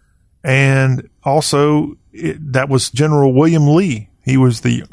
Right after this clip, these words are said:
father of the Army Airborne Forces,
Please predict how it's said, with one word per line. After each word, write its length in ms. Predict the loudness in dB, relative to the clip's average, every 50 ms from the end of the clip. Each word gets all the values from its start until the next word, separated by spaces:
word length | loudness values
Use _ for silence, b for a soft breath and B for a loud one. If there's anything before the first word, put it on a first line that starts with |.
| _ _ _ _
father 440 | -6 -4 -2 -2 0 0 0 0 0
of 80 | 0
the 160 | -2 -6 -6
Army 340 | -6 -4 -4 -2 -2 -4 -4
Airborne 540 | -2 -2 -2 -2 -2 -2 -4 -4 -4 -4 -8 -12 _ _
Forces, 520 | _ 0 0 0 -2 -4 -8 -12 -14 -16